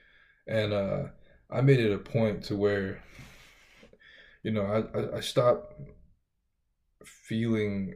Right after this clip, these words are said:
and overthinking so much burden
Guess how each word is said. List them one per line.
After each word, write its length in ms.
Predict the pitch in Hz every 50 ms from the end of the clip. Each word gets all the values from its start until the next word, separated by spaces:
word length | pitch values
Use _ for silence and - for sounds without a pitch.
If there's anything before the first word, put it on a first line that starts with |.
| -
and 140 | 98 101 95
overthinking 880 | 92 104 104 101 101 98 - - 110 107 101 107 104 101 101 101 98 98
so 340 | - - - - 107 107 101
much 460 | 101 104 101 98 - - - - - _ _ _ _ _ _ _ _ _ _ _ _ _ _ -
burden 800 | 98 95 98 107 107 110 113 113 104 95 92 90 90 90 92 90